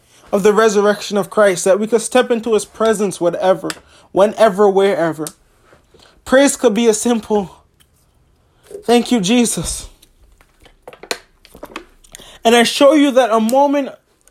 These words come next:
I assure you in that moment of thanking him will overcome every burden that you're feeling in your life. It's the importance of praise and worship. So whoever, whoever hears this, I just urge you to,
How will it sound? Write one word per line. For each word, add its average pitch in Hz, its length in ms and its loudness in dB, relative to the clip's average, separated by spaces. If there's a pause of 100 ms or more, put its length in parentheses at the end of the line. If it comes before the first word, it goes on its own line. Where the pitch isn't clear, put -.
(140)
I 196 80 2
assure 285 380 2
you 254 340 0 (260)
in 233 140 0
that 233 160 2
moment 254 320 2
of 208 140 -2
thanking 247 560 -4
him 165 300 -12 (760)
will 220 160 0
overcome 240 640 2
every 247 280 0
burden 214 520 2
that 180 180 -4
you're 185 140 2
feeling 175 460 -4
in 151 120 -6
your 147 160 0
life. 143 380 -8 (3750)
It's - 140 -8
the 254 80 4
importance 226 540 2
of 202 100 0
praise 214 300 0
and 196 140 -4
worship. 202 460 -4 (840)
So - 160 0
whoever, 247 280 4
whoever 262 380 2
hears 233 340 0
this, 202 180 -2
I 208 80 0
just 202 180 -10
urge 220 300 -2
you 208 100 -8
to, 185 200 -8